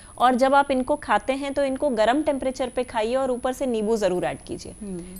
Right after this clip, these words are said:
Speaker 1: आयरन का विटामिन सी के साथ जब कॉम्बिनेशन होता है तो वो चीज़ और अच्छे से पचती है,
Speaker 2: जी।
Speaker 1: आयरन और अच्छे से अब्जॉर्ब होता है।
Speaker 2: जी।
Speaker 1: चॉकलेट्स यदि आपके खाने में हैं, दिनचर्या में हैं, दूध के सप्लीमेंट्स में हैं, उसको totally हटाइए,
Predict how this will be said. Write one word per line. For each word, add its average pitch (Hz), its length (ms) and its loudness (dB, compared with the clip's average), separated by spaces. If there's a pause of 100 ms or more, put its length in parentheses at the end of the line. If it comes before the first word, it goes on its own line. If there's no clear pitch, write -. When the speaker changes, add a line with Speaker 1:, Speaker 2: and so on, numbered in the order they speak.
(140)
Speaker 1:
आयरन 226 400 6
का 294 220 2
विटामिन 254 480 0
सी 269 180 -2
के 285 120 -2
साथ 269 180 0
जब 262 220 -4
कॉम्बिनेशन 262 580 0
होता 220 260 -4
है 247 160 -4
तो 277 140 -4
वो 233 160 0
चीज़ 262 260 -6 (100)
और 226 140 4
अच्छे 226 260 -6
से 240 120 -6
पचती 190 380 -6
है, 240 220 -10
Speaker 2:
जी। 180 300 -10
Speaker 1:
आयरन 240 340 4
और 226 200 2
अच्छे 226 280 -2
से 240 120 -6
अब्जॉर्ब 170 400 -2
होता 170 220 -10
है। 180 220 -14
Speaker 2:
जी। 175 360 -14 (400)
Speaker 1:
चॉकलेट्स 285 500 6
यदि 254 220 6
आपके 247 300 4
खाने 220 320 -2
में 226 180 0
हैं, 220 320 -2
दिनचर्या 208 460 2
में 208 160 -2
हैं, 226 280 -4
दूध 220 200 0
के 247 140 0
सप्लीमेंट्स 233 580 0
में 233 120 0
हैं, 247 120 -4
उसको 240 380 -2
totally 247 480 0
हटाइए, 233 440 0